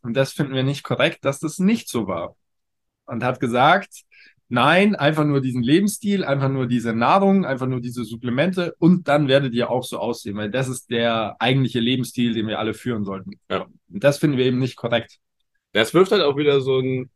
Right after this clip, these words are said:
Speaker 2: schlechtes Licht darauf, ne? Es ist dann jetzt wieder so, ja, nimm lieber die Medikamente, anstatt dich selbst drum zu kümmern.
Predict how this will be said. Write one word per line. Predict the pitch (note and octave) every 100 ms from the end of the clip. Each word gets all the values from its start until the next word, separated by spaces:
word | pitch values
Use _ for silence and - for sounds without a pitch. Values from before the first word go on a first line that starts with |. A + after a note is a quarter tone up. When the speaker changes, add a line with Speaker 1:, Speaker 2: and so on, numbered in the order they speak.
| _
Speaker 2:
schlechtes | - C#3 D3+ - -
Licht | D#3 F3+
darauf, | G#2 F#2 E2+ F2
ne? | A#2
Es | D#3
ist | C3 -
dann | A#2+
jetzt | A#2+ A2 -
wieder | A2+ A#2
so, | A2 A#2 A#2
ja, | G#2+
nimm | A2 C3
lieber | C3+ C3+
die | A#2+
Medikamente, | A#2 A#2+ A#2+ A#2 A#2 C#3+ C#3+
anstatt | B2 B2+ A#2 A2+
dich | A#2
selbst | A#2 B2+ -
drum | G#2+ G#2+
zu | G#2+
kümmern. | A2+ A2 C3+